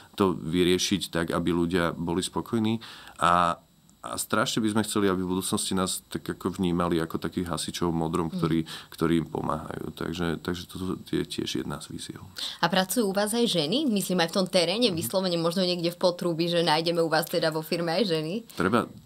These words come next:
Speaker 1: treba sa priznať, že sme trošku maskulínna spoločnosť, to znamená
Speaker 2: <laughs>
Speaker 1: taká, taká chlapská, ale pracuje u nás dosť veľa žien a ženy hlavne pracujú v administratívnych činnostiach alebo v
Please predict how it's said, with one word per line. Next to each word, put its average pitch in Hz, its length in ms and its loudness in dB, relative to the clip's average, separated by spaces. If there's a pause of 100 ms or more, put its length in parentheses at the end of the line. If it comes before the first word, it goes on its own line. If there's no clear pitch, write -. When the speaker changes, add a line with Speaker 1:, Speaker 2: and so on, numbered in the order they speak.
Speaker 1:
treba 101 240 2
sa 107 140 2
priznať, 92 360 2
že 87 120 0
sme 95 140 2
trošku 95 300 0
maskulínna 80 640 2
spoločnosť, 82 640 -4
to - 120 -10
znamená - 300 0
Speaker 2:
<laughs> - 40 -8
Speaker 1:
taká, 85 120 -4 (140)
taká 87 220 -6
chlapská, - 480 0 (320)
ale 95 720 4
pracuje 90 480 2
u 87 100 2
nás 85 180 0
dosť 78 220 -4
veľa 101 240 2
žien 104 300 2 (360)
a 87 420 2
ženy 92 280 2
hlavne 85 380 0
pracujú 82 600 -2
v 76 80 -2
administratívnych 90 840 0
činnostiach 85 520 -2
alebo 80 220 0
v - 80 -12